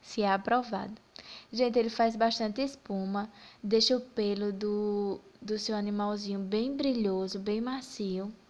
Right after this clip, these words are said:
devido ao vinagre de maçã, ó, espuma muito bem. Vale muito a pena fazer. E fora que é bactericida, né, o vinagre e tudo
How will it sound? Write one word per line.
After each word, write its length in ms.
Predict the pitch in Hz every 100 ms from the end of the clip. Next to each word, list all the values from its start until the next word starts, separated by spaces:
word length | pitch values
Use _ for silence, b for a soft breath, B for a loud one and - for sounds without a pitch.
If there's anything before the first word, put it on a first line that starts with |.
| -
devido 460 | 202 208 214 202
ao 460 | 202 196 196 196 196 - -
vinagre 480 | 214 202 190 196
de 80 | 190
maçã, 540 | 196 208 - - 180 185
ó, 200 | 175 175 -
espuma 420 | 196 - 202 208
muito 380 | 190 190 214 220
bem. 400 | 190 180 180 185 - B B B B -
Vale 360 | 196 214 220
muito 260 | 226 214 226
a 80 | 269
pena 560 | - 196 185 185 196 220 _ -
fazer. 640 | - 202 196 196 175 190 - B B B B B _
E 180 | 233 226 233
fora 340 | - 226 226
que 540 | 226 247 247 262 262 - -
é 480 | 220 214 220 226 226 - - - - _
bactericida, 1040 | 202 208 220 - 233 226 277 - 220 202 202
né, 160 | 196 196
o 60 |
vinagre 580 | 196 202 196 185 185 202
e 60 | 202
tudo 440 | - 185 180 226